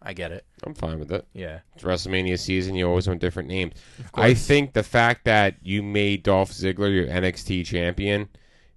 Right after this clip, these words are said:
Speaker 2: in a realm where you decided to devote this entire concept to pushing new talent and getting rid of everything that was older, A K A black and gold brand.
Speaker 1: Well, I mean, that's why Ciampa was the first champion of N X T
Speaker 2: Yeah.
Speaker 1: two point oh.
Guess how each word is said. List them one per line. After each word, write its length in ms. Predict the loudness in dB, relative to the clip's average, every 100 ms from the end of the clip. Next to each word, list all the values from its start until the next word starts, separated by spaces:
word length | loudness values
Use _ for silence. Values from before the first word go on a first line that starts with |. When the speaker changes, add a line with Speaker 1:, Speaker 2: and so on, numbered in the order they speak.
| _ -2
Speaker 2:
in 160 | 2 2
a 100 | 2
realm 480 | 0 0 0 -2
where 540 | 0 2 2 2 0 -4 -14 -10
you 180 | -2 -2
decided 460 | -2 -4 -4 -4 -4
to 120 | -4
devote 480 | -2 0 2 2 0
this 180 | -6 -4
entire 960 | -6 -6 -6 -2 0 2 2 0 -2 -8 _ _
concept 920 | -6 -2 -2 -2 2 2 2 -6 -6
to 100 | -2
pushing 420 | 0 0 0 -4
new 160 | -4 -4
talent 520 | -4 -2 -2 -2 -4
and 180 | -6 -2
getting 220 | 0 0
rid 140 | -2 0
of 120 | 0
everything 480 | 2 0 0 -4 -6 -4
that 180 | -2 0
was 160 | -4 -2
older, 580 | 0 2 2 0 0 -4 -4
A 200 | 0 0
K 100 | 2 2 2
A 20 | 0
black 340 | -2 -4 -6
and 100 | -4
gold 240 | 0 2
brand. 320 | 2 0 0 -2
Speaker 1:
Well, 160 | -2 -2
I 100 | -2
mean, 260 | -8 -10
that's 240 | -8 -6 -4
why 120 | -6
Ciampa 420 | -6 -8 -4 -4
was 160 | -4 -10
the 60 |
first 260 | -12 -10 -10
champion 420 | -10 -8 -6 -6
of 100 | -8
N 120 | -12
X 220 | -12 -16 -6
T 100 | 2
Speaker 2:
Yeah. 220 | 4 4
Speaker 1:
two 40 |
point 200 | -2 -6
oh. 180 | -10 -12